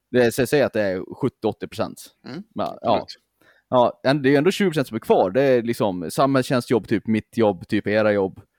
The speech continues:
Speaker 2: Mm.
Speaker 1: Och så, eh, livsmedelsproduktion. Så att det
Speaker 2: Mm.
Speaker 1: utgör de här andra sjuttio procenten då, av världen som har jobbat med andra. Så vad fan ska de göra? Ska liksom trettio procent av världens befolkning tvingas jobba med saker? Sen ska resten bara gå och lösdriva och få, och få pengar för att göra ingenting.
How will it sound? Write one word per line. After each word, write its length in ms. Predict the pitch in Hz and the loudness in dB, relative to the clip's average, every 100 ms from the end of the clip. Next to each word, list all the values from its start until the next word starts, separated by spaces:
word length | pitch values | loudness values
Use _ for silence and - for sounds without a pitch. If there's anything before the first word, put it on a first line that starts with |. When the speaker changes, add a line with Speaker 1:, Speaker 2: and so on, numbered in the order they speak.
| _ | _
Speaker 2:
Mm. 200 | 110 131 | -20 -8
Speaker 1:
Och 100 | 110 | -2
så, 220 | 120 113 | 2 2
eh, 460 | 107 98 95 90 73 - - 110 120 - - 123 120 | 2 0 -2 -4 -6 -12 -16 -4 -4 -4 -6 -2 -2
livsmedelsproduktion. 1040 | 113 107 - _ - 120 117 - 76 78 - _ | -2 -8 -12 _ -2 -2 -2 -8 -12 -14 -20 _
Så 120 | - 131 | -6 -2
att 60 | |
det 60 | 151 | 0
Speaker 2:
Mm. 100 | 165 | -2
Speaker 1:
utgör 300 | - 110 92 _ _ _ | 0 0 0 _ _ _
de 140 | 135 160 | 0 2
här 120 | 151 | 4
andra 280 | 165 233 220 | 2 2 0
sjuttio 420 | 143 - _ 110 | 0 -2 _ -10
procenten 520 | 113 127 107 95 101 | -4 -2 -2 -4 -6
då, 180 | 76 - _ _ _ | -8 -10 _ _ _
av 260 | - 113 110 | -6 -4 0
världen 420 | 120 104 92 82 | 0 0 -4 -10
som 140 | - 113 | -6 -2
har 60 | |
jobbat 240 | 113 110 123 | -2 -2 -2
med 80 | |
andra. 120 | 170 147 | -4 -2
Så 80 | |
vad 80 | 120 | -4
fan 180 | - 160 | -2 -2
ska 140 | - | 0
de 180 | 120 208 | -2 0
göra? 160 | 127 90 | 0 -2
Ska 160 | - | -2
liksom 220 | 120 131 117 | -2 -2 0
trettio 340 | 165 226 160 | 2 2 -2
procent 260 | 127 151 123 | 0 -2 0
av 40 | |
världens 160 | 117 - | -2 0
befolkning 280 | 123 - | -2 -2
tvingas 360 | - 120 110 98 | -6 -6 -4 0
jobba 220 | 175 185 | 0 2
med 100 | 127 | 0
saker? 160 | 131 98 | -2 -2
Sen 120 | 135 | -2
ska 120 | 135 | 0
resten 200 | 135 127 | 0 0
bara 100 | 101 | -2
gå 60 | 104 | 0
och 80 | 107 | 2
lösdriva 520 | 139 185 - 110 98 | 2 2 -2 -4 -2
och 60 | 104 | -4
få, 80 | 95 98 | -2 -2
och 220 | - 107 | -4 -2
få 140 | 113 | -2
pengar 340 | 101 196 143 95 | 0 0 0 -6
för 100 | 98 | -6
att 80 | 101 | -6
göra 100 | 98 | -6
ingenting. 360 | 101 - - | -4 -4 -4